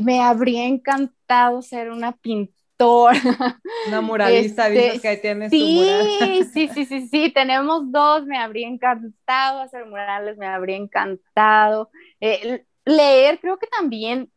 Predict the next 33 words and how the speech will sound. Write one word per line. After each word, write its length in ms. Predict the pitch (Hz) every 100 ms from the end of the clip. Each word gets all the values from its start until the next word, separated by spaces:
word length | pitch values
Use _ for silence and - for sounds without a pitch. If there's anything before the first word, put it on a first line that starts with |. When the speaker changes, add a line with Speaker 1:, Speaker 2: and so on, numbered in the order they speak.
| _ _ _
Speaker 1:
hu-, 200 | 247 277
hubo 240 | 294 277 320
un 160 | 320
tiempo, 560 | 302 254 302 320 294 311 -
<laughs> 760 | 233 208 214 - 523 480 320
cuando 280 | 262 254 254
no 200 | 262 302
tenía 300 | 302 277 269
hijos, 320 | 269 - 285
que 120 | -
podía 360 | 240 233 214 220
leer 280 | 247 233 226
mucho. 280 | 233 226 277
Me 100 | 254
acuerdo 280 | 254 277 339
que 60 | 494
el 180 | 453 339
año 100 | 440
pasado 340 | 339 311 294 302
dije, 300 | 302 247 240 _ _ -
"Ay, 80 | 233
solo 240 | 247 277
leí 260 | 359 349 320
cuatro 400 | - 311 320 339
libros 520 | 330 294 311 330 359
este 400 | 320 277 - 311 320
año", 400 | 277 294 339 330
sí, 160 | 277
fueron 280 | 247 339 381
como 220 | 427 415
muy 160 | 311 254
poquitos. 320 | 240 294 370 381
Entonces, 300 | 320 320